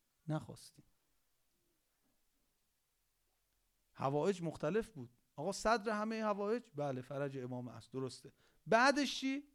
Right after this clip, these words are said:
عاقبت به خیری. بعدش چی؟ بعد، بابا، حداقل تو رتبه دهم عقل می‌خواستی، رتبه دهم، هشتم. دیگه عقل انقدر مهم هست که، ولی اصلاً نخواستیم. چرا؟ چون اصلاً این روایت رو ندیدیم، نشنیدیم، کار نکردیم، فکر نکردیم،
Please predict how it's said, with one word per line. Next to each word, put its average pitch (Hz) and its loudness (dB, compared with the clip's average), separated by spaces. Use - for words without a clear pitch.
عاقبت 139 -2
به - -10
خیری. 127 -8
بعدش 240 4
چی؟ 262 -2
بعد، 240 0
بابا، 262 6
حداقل 254 2
تو 240 -4
رتبه 220 4
دهم 214 6
عقل 277 6
می‌خواستی، 226 -4
رتبه 139 -4
دهم، 180 4
هشتم. 165 2
دیگه - -20
عقل 147 -2
انقدر 160 0
مهم 156 0
هست 247 -8
که، 165 -8
ولی 151 -6
اصلاً 165 -6
نخواستیم. 143 -4
چرا؟ 196 -2
چون - -20
اصلاً 175 -2
این 165 -2
روایت 151 2
رو 180 0
ندیدیم، 151 0
نشنیدیم، 135 -4
کار 143 -2
نکردیم، 131 -4
فکر 127 -8
نکردیم، 120 -8